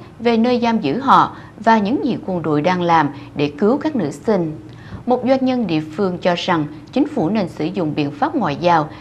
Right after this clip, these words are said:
để cứu các nữ sinh. Một cư dân địa phương khác thì cho rằng tuyên bố của quân đội chỉ là một thủ thuật để làm cho phiến quân di chuyển các nữ sinh và khi đó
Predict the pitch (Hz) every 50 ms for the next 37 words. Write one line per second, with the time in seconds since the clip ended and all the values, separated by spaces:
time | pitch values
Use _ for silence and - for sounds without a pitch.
0 | - - - 160 151 147 - - 208 208 247 - 311 311 311 214 156 143 147 -
1 | - 226 208 180 165 151 151 - - - - - - - - - 247 254 247 -
2 | 294 285 269 262 262 254 208 165 151 147 - 214 208 190 - - 214 277 392 -
3 | - - 175 - - 190 175 165 - - 190 170 151 147 143 - - - - -
4 | - 269 262 247 226 285 370 - - 202 - - 214 208 185 160 180 170 156 139
5 | - - - - - - 160 147 151 226 220 190 160 151 147 147 147 147 147 -
6 | - 147 143 - - - 196 165 165 - - - - - - 151 165 233 294 277
7 | 208 156 143 - 180 170 - - 196 226 285 285 - 226 190 175 156 - - -
8 | - 220 269 285 277 - - 156 143 147 147 - 294 285 226 147 107 - - -
9 | 240 220 190 156 - - - - - - 214 240 240 240 - 269 262 214 180 175
10 | 190 285 370